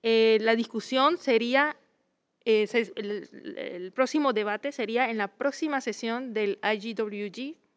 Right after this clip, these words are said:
y no sé si es algo que también debería quedar reflejado o se entiende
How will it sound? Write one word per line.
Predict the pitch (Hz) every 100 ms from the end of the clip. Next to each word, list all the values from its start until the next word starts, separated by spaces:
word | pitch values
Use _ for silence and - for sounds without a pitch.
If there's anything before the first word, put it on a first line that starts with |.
| _ _ _ _ _ _ _ -
y | 233 254 - _ _
no | 214 233
sé | 233 262
si | 247
es |
algo | 226 226 226
que |
también | 226 202 214
debería | 220 214
quedar | 214 196 202 208 - - -
reflejado | 202 - 208 233 262
o | 226
se | 220 214
entiende | 208 208 233 226 226 240